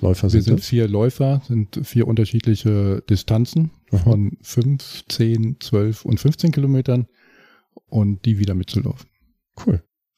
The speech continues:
Speaker 1: Ein Impuls neben allen, die du uns jetzt schon gegeben hast, den ich anderen noch weitergeben möchte, ist?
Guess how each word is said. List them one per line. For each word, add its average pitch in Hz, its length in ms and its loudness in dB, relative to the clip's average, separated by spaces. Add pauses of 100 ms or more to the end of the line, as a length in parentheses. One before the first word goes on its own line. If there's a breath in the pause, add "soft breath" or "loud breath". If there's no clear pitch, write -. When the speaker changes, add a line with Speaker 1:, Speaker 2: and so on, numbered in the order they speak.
(120)
Speaker 1:
Ein 131 280 0
Impuls 123 1080 -4
neben 101 680 0
allen, 101 400 0
die 98 140 0
du 95 100 -2
uns 92 160 -6
jetzt 98 160 -2
schon 92 200 0
gegeben 95 480 2
hast, - 400 -2
den 92 260 2
ich - 300 -6
anderen 117 800 0 (180)
noch 92 280 0
weitergeben 80 760 0
möchte, - 440 -4
ist? - 580 -6